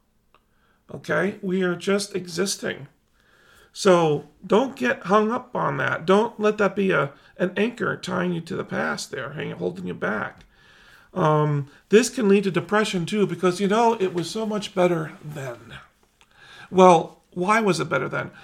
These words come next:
Well, because I had this, and I had this, and I had this, or I didn't have this. What are you doing now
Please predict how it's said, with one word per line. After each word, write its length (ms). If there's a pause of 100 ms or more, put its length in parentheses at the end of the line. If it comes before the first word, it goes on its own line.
(140)
Well, 100
because 320
I 80
had 180
this, 300
and 100
I 80
had 220
this, 260
and 100
I 80
had 160
this, 240
or 140
I 40
didn't 240
have 160
this. 260 (840)
What 260
are 40
you 100
doing 320
now 380